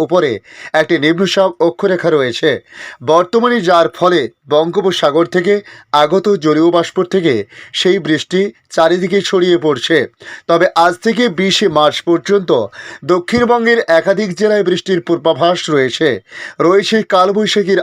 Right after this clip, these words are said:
আশঙ্কাও। আগামী কয়েকদিন শহর কলকাতায় সর্বোচ্চ তাপমাত্রা প্রায় পঁয়ত্রিশের আশেপাশে থাকতে পারে। পাশাপাশি তারা জানিয়েছে, সর্বনিম্ন তাপমাত্রা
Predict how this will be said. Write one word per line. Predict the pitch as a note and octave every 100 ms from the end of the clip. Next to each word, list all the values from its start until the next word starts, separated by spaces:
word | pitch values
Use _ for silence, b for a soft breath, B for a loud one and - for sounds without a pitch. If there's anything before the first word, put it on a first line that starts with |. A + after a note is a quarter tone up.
| -
আশঙ্কাও। | D3 - C#3+ B2+ C3 A#2 - B B B -
আগামী | E3 G3+ A#3+ A#3
কয়েকদিন | G#3 G3 F#3 G#3+
শহর | - F3+ F3 F3
কলকাতায় | F3+ F3+ F3+ F#3 F3
সর্বোচ্চ | F3 D#3+ E3+ F3+ G3 F3+
তাপমাত্রা | E3+ D3 - E3+ - C#3 G2+ B B B -
প্রায় | E3+ E3+ E3+ -
পঁয়ত্রিশের | F3 F#3 G3+ G#3 A3+ A3 - D#3
আশেপাশে | E3+ F#3 F3
থাকতে | F3 E3 E3 G3
পারে। | F#3+ G3+ A3+ B B B -
পাশাপাশি | E3 E3 G#3+ A3 G#3 F3
তারা | C3+ D#3+ D3+
জানিয়েছে, | D3 D#3 F3 F#3 G#3 G#3 B B -
সর্বনিম্ন | F3+ E3+ E3+ A3 G#3+ G3+ G#3 F#3
তাপমাত্রা | D#3 - F3+ F3+ E3+